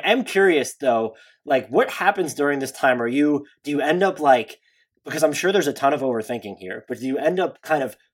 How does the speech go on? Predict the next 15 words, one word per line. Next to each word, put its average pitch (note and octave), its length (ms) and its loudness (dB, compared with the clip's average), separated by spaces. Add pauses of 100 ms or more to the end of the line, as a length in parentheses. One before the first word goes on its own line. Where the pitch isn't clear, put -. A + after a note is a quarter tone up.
talking C#3+ 360 2
yourself B2+ 360 0
more D#3 580 2 (280)
into, D#3+ 260 -6
like, E3 260 6
the E3 100 -4
Pistons E3 420 -8
situation, D#3+ 580 -4
or C#3 60 -2
are A#2 80 -2
you, A#2 160 -4
like, G2+ 220 -4
lower D3 380 2
on E3 240 4
them E3 300 6